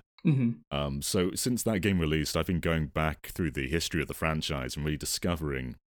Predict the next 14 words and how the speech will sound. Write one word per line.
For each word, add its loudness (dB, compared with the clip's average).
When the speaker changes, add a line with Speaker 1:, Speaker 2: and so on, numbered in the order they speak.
Speaker 2:
everything 0
that -4
the -4
West 0
missed. -6
'Cause, 0
yeah, 0
here 2
in 4
the 4
West, 0
we 4
only 4
had 2